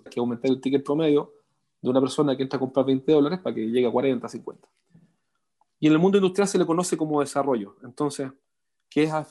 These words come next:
hacer que los que compran, compren más. Entonces, si uno dijera, "Bueno, ya, ok, terminé esta charla y quiero hacer mi proceso del negocio", lo primero que tengo que hacer es definir dónde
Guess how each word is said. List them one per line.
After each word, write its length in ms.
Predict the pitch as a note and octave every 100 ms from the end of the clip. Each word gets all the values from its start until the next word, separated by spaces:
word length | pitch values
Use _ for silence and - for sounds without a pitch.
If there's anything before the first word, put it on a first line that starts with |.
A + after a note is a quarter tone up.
| -
hacer 340 | B2+ E3 -
que 100 | C#3+
los 120 | B2
que 120 | -
compran, 360 | C3+ F3+ F3+ F3
compren 340 | E3 D#3 C3+
más. 300 | A#2+ G2 _ _ _ _ _ _ _
Entonces, 320 | - C3+ D#3+ D3
si 80 |
uno 120 | F3 F3
dijera, 240 | - D3
"Bueno, 180 | C3+ G#2
ya, 160 | G#2
ok, 100 | G2+ G2 - -
terminé 300 | C3+ D3 F3
esta 420 | E3+ E3+ E3 D#3
charla 280 | D#3 E3+ D3
y 60 | C3+
quiero 540 | D#3 D#3+ D#3+ D3+ C3+ _ -
hacer 240 | - F#3+
mi 100 | F#3
proceso 460 | E3 D#3 F3+ E3+ E3
del 80 | E3
negocio", 420 | F3 F#3+ A#3+ C4+ _ _ _ _ _ _
lo 140 | D3
primero 220 | D3+ F#3 G3+
que 100 | F#3+
tengo 180 | G3+
que 80 | F3+
hacer 220 | E3 F#3
es 100 | G3 G3+ _ _ _
definir 540 | D3 D3 F3 G#3+ - _ _ _ _ _
dónde 580 | D3+ G3+ A#3 E3 G#3